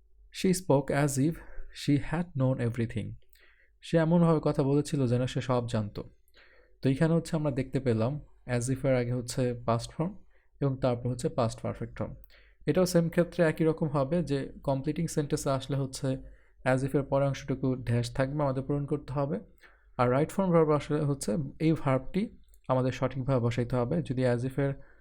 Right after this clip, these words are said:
আগে পাস্ট টেন্স থাকে তাহলে had প্লাস ভার্বের পাস্ট পার্টিসিপল ফর্ম বসাইতে হবে। বিভিন্ন অ্যাডমিশন টেস্ট এবং চাকরির পরীক্ষাতে এটার ব্যবহার খুবই দেখা যায়।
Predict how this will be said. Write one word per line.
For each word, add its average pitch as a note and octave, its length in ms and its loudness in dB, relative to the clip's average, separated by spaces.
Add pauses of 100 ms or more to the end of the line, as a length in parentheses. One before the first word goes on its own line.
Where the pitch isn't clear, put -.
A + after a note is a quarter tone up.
(200)
আগে B2+ 280 2
পাস্ট B2 320 -2
টেন্স D3+ 160 -2
থাকে F3+ 220 -2
তাহলে D#3 200 2
had B2 180 0 (100)
প্লাস B2+ 180 2
ভার্বের A#2 220 2
পাস্ট A#2 280 -2
পার্টিসিপল A#2+ 340 -4
ফর্ম C#3 280 -2
বসাইতে A2+ 320 -2
হবে। G#2 180 -6 (600)
বিভিন্ন D#3+ 220 4
অ্যাডমিশন D3+ 420 0
টেস্ট F3 240 -2
এবং D#3+ 160 0
চাকরির D3 340 -2
পরীক্ষাতে C#3 720 0
এটার B2+ 260 0
ব্যবহার A#2+ 300 4
খুবই A#2 280 0
দেখা A2+ 240 -2
যায়। A#2 180 -6